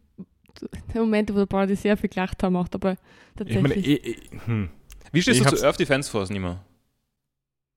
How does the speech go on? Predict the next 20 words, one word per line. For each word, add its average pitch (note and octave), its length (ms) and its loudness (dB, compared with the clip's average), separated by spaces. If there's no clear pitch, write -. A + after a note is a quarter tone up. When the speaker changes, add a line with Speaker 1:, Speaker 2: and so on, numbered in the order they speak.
Speaker 2:
Auch A#2+ 260 2
nicht - 200 0
besonders. - 640 -8
Speaker 3:
Okay, C3+ 300 4
na A2 100 -2
gut, G#2+ 180 0
da-, A2 120 4
dann B2 160 4
ist A#2+ 80 2
das A#2 120 0
wenigstens A#2 280 0
konsequent. G#2 400 -2
Speaker 2:
Ja. G#2 500 2
Speaker 1:
Aber G#3+ 300 2
eine A3 160 4
kurze - 320 0
Anekdote G#3 600 0
aus G3+ 80 -4
unserem G3+ 340 0
Leben. F#3+ 460 2